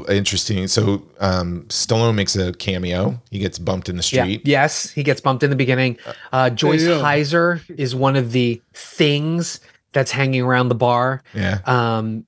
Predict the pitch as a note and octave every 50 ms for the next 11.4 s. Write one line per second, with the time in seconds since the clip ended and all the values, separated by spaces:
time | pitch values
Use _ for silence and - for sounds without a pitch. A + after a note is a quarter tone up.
0 | _ D3 C3 - C#3+ C3 - C3+ C3 B2+ A#2+ B2+ A#2+ B2 A#2+ A2+ A#2+ A#2+ A#2+ A#2
1 | A#2 A2 B2 G#2+ G2 A#2 A#2+ A2+ A2 A2+ A2 G#2+ G#2+ G2+ F#2+ - C3 A2+ - -
2 | - _ - - A#2+ - - B2+ A#2 A2 G#2+ A#2 - G#2 G2+ G#2 G#2 G2 - G2
3 | - - - - A2+ G#2+ - C#3+ E3 C#3+ A#2 - F#2+ F#2+ B2 - C3+ - C3 A#2+
4 | - - - D3 - - - - - - - F3 D3+ G#3 A3 C4+ D#4 D#4 F#4 F4
5 | - - B3 A3+ G3 G#3 - - F#3 C#3+ D3 B2+ A#2+ G#2+ B2 A2+ G#2+ F#2 F2+ F#2
6 | - - - - _ - D#3+ C#3 A#2 - C#3+ C#3 - - - D3 D3+ - G2 -
7 | D3 C3 D3+ D#3 C#3 B2 A2 A#2 A#2+ A2+ - D3 D3 - - D3 C3+ A#2+ A#2 A#2+
8 | A#2+ F3+ C3 B2+ C3 C3+ A#2+ B2 G#2+ G2+ - G#2 G#2 G2 F#2 - - - F#2+ G#2
9 | A#2 A2 A2 G#2+ G#2+ A2 G2 G#2 A2 G#2 G#2 G#2 G2+ G2+ G2 G2 G2 F#2+ F2+ -
10 | - - - G#2 G2+ F#2 F#2 G2 F#2+ G#2 G#2 - - - D#3 - G#2 F#2+ G#2+ G#2+
11 | G#2 G2+ - E3 D3 - G#2+